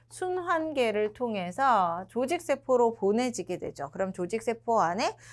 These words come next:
세포 소기관에 미토콘드리아가 들어가게 되면서 이 미토콘드리아 안에서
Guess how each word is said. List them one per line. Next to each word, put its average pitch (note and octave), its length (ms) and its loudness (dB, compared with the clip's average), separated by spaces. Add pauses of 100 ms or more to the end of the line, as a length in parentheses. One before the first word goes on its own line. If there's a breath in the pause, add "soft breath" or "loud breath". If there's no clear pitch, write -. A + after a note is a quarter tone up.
세포 E4+ 320 0
소기관에 C4 560 2
미토콘드리아가 G3+ 920 0
들어가게 E3+ 520 -2
되면서 E3+ 560 0
이 G3+ 140 -2
미토콘드리아 G3 720 -2
안에서 F#3 420 -2